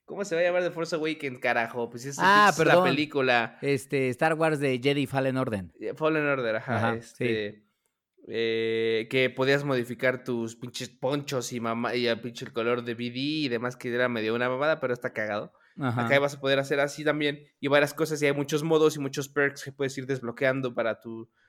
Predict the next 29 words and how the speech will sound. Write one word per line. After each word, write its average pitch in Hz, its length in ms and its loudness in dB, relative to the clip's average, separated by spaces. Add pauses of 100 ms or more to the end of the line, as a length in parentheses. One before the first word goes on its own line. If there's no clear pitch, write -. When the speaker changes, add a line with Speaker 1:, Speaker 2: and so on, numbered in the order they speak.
(220)
Speaker 1:
tu 117 420 -6
nave 135 360 4
y 120 100 0
demás. 131 300 0
Entonces 147 340 -8
creo 175 160 2
que 170 140 2
sí, 165 160 -6
como 143 180 -2
dices, 143 220 -4
el, 131 180 -4
el 135 100 -2
modo 156 220 2
multiplayer 147 440 -2
va 135 40 2
a 135 40 0
ser 139 200 -8
que 131 80 -4
el, 120 140 -2
el 120 160 -2
que, 127 80 -4
el 123 180 -6
que - 80 -4
va 123 80 4
a - 20 4
dar 131 120 2
como 127 180 -4
la 113 160 -4
pauta 123 380 2